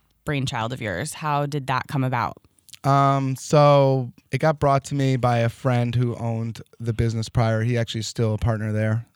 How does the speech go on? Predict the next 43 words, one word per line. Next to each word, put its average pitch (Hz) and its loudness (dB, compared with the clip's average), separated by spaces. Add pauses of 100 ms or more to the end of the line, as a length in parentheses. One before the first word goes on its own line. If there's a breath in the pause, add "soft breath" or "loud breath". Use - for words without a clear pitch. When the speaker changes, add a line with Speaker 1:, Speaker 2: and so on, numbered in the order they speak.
(120)
Speaker 2:
Um, 110 -2 (420 soft breath)
and - 2
Speaker 1:
Turtle 147 4
Club, 104 -2
which 139 0
was 127 6
Speaker 2:
Yeah, 110 4
Speaker 1:
there. 117 0
Speaker 2:
Turtle 113 4
Club, 107 -2
yeah. 110 0 (200)
And, 113 0
uh, 117 4 (1120 soft breath)
looking 180 2
for 170 4
a 151 2
change, 147 4
and, 123 0 (160)
uh, 123 4
it 127 0
was, 131 0 (100)
Turtle 160 6
Club 147 4
was 131 2
more 131 2
of, 123 -2 (180)
you 190 -6 (440)
know, 208 -2
restaurant 135 0
bar, 127 2
but 123 -2
it 120 -8 (200)
evolved 127 0
more 123 2
to 131 2
a 113 0
bar 113 2
at 110 -2
the 117 -2
end, 110 -4 (260)
kind 113 -6
of 110 -8
where 143 0